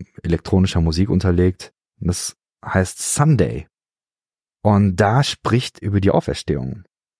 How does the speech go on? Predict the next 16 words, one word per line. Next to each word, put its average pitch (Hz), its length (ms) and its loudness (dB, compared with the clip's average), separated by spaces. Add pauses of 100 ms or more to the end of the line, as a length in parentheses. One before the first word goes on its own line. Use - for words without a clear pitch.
(460)
Ich - 160 -10
glaub, 85 180 -2
das 90 140 -4
ist 113 140 -2
für, 92 440 2
für 92 320 -2
so 90 100 -2
manche 95 340 0
ja 90 220 4
dann 90 320 0 (720)
auch - 180 -6
so - 180 -4
der 87 200 0
theologische 92 1040 2 (560)
heilige 90 460 0
Gral. 98 760 0